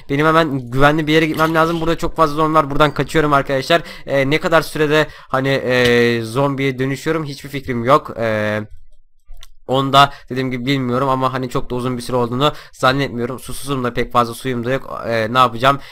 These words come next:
Bilmiyorum ama, e, elimden geleni yapacağım arkadaşlar. Merak etmeyin, G G olmayacağız yani. Bu bölümde de mutlaka bir şekilde hayatta kalmaya çalışırım. Zombilerle şu an hiç uğraşmayacağım. Dediğim gibi de yani videoyu beğenirseniz beni çok mutlu etmiş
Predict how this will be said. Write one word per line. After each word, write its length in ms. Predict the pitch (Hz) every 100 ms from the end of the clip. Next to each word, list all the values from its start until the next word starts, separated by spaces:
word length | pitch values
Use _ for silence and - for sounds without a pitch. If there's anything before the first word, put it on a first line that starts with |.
| - - - -
Bilmiyorum 480 | 156 160 139 131 151
ama, 360 | 135 143 147 -
e, 80 | 127
elimden 680 | 127 123 147 156 143 139
geleni 420 | 131 131 127 123 123
yapacağım 300 | 120 120 120
arkadaşlar. 260 | 113 123
Merak 300 | 120 127 127
etmeyin, 340 | 135 117 127 117
G 140 | 120
G 160 | 117 127
olmayacağız 560 | 123 120 120 117 110
yani. 260 | 113 113 117
Bu 80 | 113
bölümde 260 | 113 107
de 140 | 120 120
mutlaka 560 | 113 123 120 113 117 113
bir 60 |
şekilde 460 | 110 110 110 127 143
hayatta 600 | - - - 120 120 135
kalmaya 420 | 127 120 117 135
çalışırım. 420 | 135 135 120 139 131
Zombilerle 420 | 131 131 131 127
şu 140 | 143
an 60 | 127
hiç 160 | 135
uğraşmayacağım. 560 | 117 135 139 131 131 151 - 85 80
Dediğim 240 | 139 139
gibi 120 | 131
de 40 | 127
yani 160 | 127
videoyu 200 | 127 127
beğenirseniz 360 | 120 123 151 135
beni 160 | 135 139
çok 180 | 151
mutlu 220 | 120 127 127
etmiş 240 | 139 151